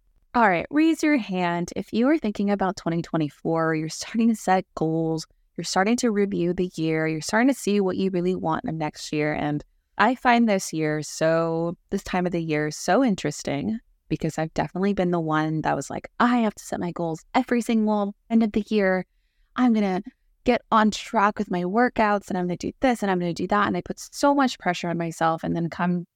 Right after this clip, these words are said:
basically the second week of January, everything would fall through the cracks. And, you know, what I have found to be my secret sauce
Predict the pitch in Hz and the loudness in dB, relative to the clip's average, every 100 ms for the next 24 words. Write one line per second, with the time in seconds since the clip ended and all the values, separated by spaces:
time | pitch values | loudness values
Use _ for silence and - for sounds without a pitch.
0 | - 185 175 175 - 170 160 _ 185 185 | -4 -4 -4 -8 -8 -8 -10 _ -8 -2
1 | 156 151 156 151 151 139 151 147 147 143 | -2 0 -2 0 -2 -2 -2 0 0 0
2 | 151 143 143 147 147 - 139 - - - | 0 -2 -2 -2 -2 -2 -4 -6 -8 0
3 | 220 214 - - _ _ _ _ _ 214 | 2 0 -6 -20 _ _ _ _ _ 0
4 | 202 196 196 190 - - 202 185 180 185 | 2 2 0 -2 -6 -2 2 2 2 2
5 | 233 349 - 185 175 175 185 170 170 160 | 2 0 0 2 2 0 -2 -4 -4 -4
6 | - 151 - - - - 165 - - | -6 -6 -6 -6 -4 -2 -2 -6 -12